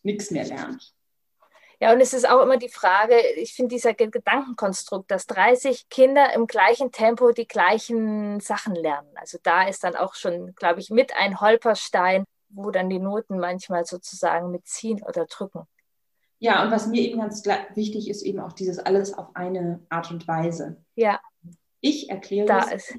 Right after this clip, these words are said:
Speaker 1: die Lehrkraft, ich erkläre es halt mit diesem Tafelbild, mit diesen Worten. Und ja, wer das dann auf diese Art und Weise verstanden hat, der kriegt dann eine Eins. Und wer es auf diese Art und Weise nicht verstanden hat, der kriegt eine schlechte Note. Und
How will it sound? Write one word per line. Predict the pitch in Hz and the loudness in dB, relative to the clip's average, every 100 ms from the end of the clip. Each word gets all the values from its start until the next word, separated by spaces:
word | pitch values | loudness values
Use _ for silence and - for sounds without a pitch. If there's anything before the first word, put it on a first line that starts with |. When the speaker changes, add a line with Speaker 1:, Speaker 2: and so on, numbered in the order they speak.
| - | -10
Speaker 1:
die | |
Lehrkraft, | 226 202 180 202 247 - 269 277 - | -6 -4 0 0 0 -6 -12 -12 -8
ich | 240 240 - _ _ _ | -6 -6 -10 _ _ _
erkläre | 180 - 208 285 | -12 -4 -2 -2
es | - | -4
halt | 208 208 | -8 -10
mit | 175 220 | -8 -4
diesem | 220 208 | -2 -2
Tafelbild, | 208 240 339 - 262 247 240 240 | -4 -8 -8 -6 -6 -4 -6 -8
mit | 185 | -8
diesen | 214 214 196 190 | -4 -2 -2 -4
Worten. | 180 240 247 339 403 _ _ _ _ - | -6 -6 -6 -8 -8 _ _ _ _ -8
Und | 220 220 214 214 - - | -4 -2 -2 -4 -12 -12
ja, | 185 - 190 | -12 -8 -2
wer | 196 | -2
das | 196 | -2
dann | 196 196 | -6 -8
auf | - - | -10 -10
diese | 214 220 - | -6 -4 -2
Art | 202 | -4
und | 190 | -4
Weise | 196 196 190 | -2 -2 -4
verstanden | - 180 240 294 330 285 | -12 -8 -4 -2 -2 -2
hat, | 302 - _ _ _ _ _ _ - | -4 -8 _ _ _ _ _ _ -2
der | 202 | 0
kriegt | 196 190 185 | 0 -6 -6
dann | 180 | -6
eine | - | -4
Eins. | 185 254 370 - | 0 2 0 -2
Und | 202 | -2
wer | 202 | -2
es | 196 | -2
auf | - | -8
diese | 214 208 - | -8 -6 -6
Art | - | -8
und | 190 | -4
Weise | 180 170 | -4 -2
nicht | 180 214 - | -4 -4 -6
verstanden | 262 - 240 240 | -8 -8 -10 -8
hat, | 254 262 | -6 -6
der | 214 | -8
kriegt | 208 208 | -10 -10
eine | 208 | -10
schlechte | 202 254 254 180 | -4 -4 -2 -6
Note. | 170 175 202 226 - _ _ _ _ | -8 -8 -6 -6 -8 _ _ _ _
Und | 202 196 196 | -6 -6 -8